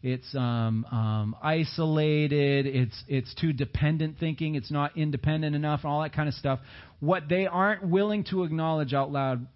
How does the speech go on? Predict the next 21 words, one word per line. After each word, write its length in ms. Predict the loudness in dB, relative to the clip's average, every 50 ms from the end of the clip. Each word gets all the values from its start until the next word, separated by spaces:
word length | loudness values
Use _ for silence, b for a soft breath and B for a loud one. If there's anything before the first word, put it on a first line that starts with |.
| _ _ -2
in 260 | 0 2 2 2 2 -2
so 220 | -4 -4 -2 0
many 180 | 0 0 0 0
cases 540 | 0 0 0 0 0 -2 -4 -6 -6 -8 -12 -20 b b b b b b b b
is 180 | -2 -2 0 0
that 220 | 0 -2 0 0
they 260 | 0 2 2 2 0 -2 -2 0
too 260 | 2 2 2 2 0
see 240 | -2 -2 -2 -2 0
the 120 | 0 0
lifestyle 680 | 0 0 0 0 -2 -4 -6 -4 -2 0 0 2 2
of 100 | 0 0
what 140 | -2 -4 -2
goes 180 | -2 -2 0 0
on 140 | 0 0 0
in 80 | 0
the 60 | -2
flock 440 | -2 -4 -4 -4 -2 0 -2 -2 -2
and 80 | -2 -2
go, 220 | -2 -2 -2 -4 -6 -10
"I 80 | -16